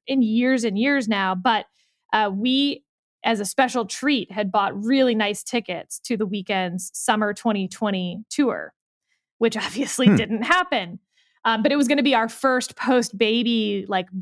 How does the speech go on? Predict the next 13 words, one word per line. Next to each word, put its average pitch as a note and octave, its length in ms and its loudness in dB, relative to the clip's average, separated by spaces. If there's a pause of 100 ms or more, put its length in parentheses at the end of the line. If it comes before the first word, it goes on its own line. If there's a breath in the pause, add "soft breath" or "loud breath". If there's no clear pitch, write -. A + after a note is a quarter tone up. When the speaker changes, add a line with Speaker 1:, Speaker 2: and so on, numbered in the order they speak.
Speaker 1:
big G#3+ 400 0
date. D4 420 -2
So A#3 100 -2
we G3+ 100 -6
planned A3+ 420 0
it G3+ 80 0
way G3 180 -2
in F#3 80 -2
advance. F#3 600 -4
And F3 100 -10
of E3+ 100 -12
course, E3+ 440 -8 (640)
uh, E3 640 -4